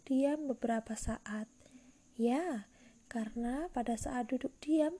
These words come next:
dalam waktu yang lama, organ-organ gerak pada tubuh kita tidak bekerja sebagaimana mestinya.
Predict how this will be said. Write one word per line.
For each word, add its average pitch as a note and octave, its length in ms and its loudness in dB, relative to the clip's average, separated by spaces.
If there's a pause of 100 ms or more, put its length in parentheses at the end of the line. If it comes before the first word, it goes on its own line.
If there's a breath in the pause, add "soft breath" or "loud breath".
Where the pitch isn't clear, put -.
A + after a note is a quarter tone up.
dalam A#3+ 320 -2
waktu A#3 400 0
yang G#3+ 160 0
lama, A3+ 400 -2 (560 loud breath)
organ-organ C#4 880 0
gerak D4+ 400 -2
pada A#3+ 320 -2
tubuh A#3+ 320 0
kita C4+ 560 -4 (560 loud breath)
tidak C#4+ 400 6
bekerja C4 560 2
sebagaimana A3+ 720 -2
mestinya. G#3+ 720 -2